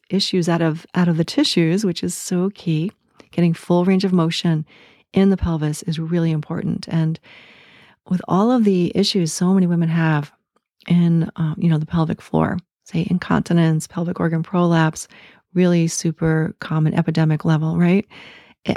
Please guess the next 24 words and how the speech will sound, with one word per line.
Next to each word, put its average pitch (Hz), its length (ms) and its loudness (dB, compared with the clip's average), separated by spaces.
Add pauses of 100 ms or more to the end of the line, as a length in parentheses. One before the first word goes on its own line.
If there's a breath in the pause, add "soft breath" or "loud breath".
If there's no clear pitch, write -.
I 196 200 4
feel 180 320 2
that 151 260 2
the 151 220 2
lack 170 320 0
of 147 160 -4
movement 165 480 -2
is, 160 340 -6
is, 175 300 -10
um, - 220 -8
a 165 100 -4
big 165 160 -2
contributor 165 540 -4
to - 100 -16
that. 233 220 -2 (920)
And 165 200 2
when 170 80 2
we 156 240 0 (280 loud breath)
start 214 180 0
to 202 100 2
really 180 220 2
move 175 460 2
your 160 140 0
pe-, - 220 -16